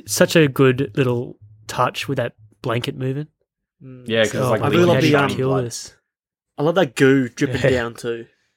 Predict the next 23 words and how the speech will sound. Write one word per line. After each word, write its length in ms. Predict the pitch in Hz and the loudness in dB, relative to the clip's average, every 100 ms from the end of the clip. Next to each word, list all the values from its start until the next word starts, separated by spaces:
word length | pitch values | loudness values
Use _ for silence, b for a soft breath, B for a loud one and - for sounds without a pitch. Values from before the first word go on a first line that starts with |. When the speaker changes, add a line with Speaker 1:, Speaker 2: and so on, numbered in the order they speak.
| _ _ | _ _
Speaker 2:
It 40 | 143 | -8
looks 180 | 139 | -6
so 140 | - 135 | 0 0
Speaker 3:
Yeah, 100 | 127 | 0
it's 60 | 120 | -2
Speaker 2:
good. 40 | 117 | -6
Speaker 3:
really 100 | 95 | -10
nice. 260 | 90 - - _ _ _ _ _ - | -16 -20 -20 _ _ _ _ _ -2
All 100 | 135 | 2
the 80 | 269 | 2
effects 260 | - 117 | 2 0
in 60 | 113 | -2
this 60 | 101 | -2
Speaker 1:
You 60 | |
Speaker 3:
movie 60 | 143 | 0
Speaker 1:
wanna 120 | 139 | 0
Speaker 3:
are 40 | 131 | 2
so 100 | 135 | 0
Speaker 1:
eat 40 | |
Speaker 3:
good, 100 | 127 | 0
Speaker 1:
it, 40 | - | -4
Tony? 200 | 117 113 | -8 -10
Speaker 3:
actually. 180 | 104 | -14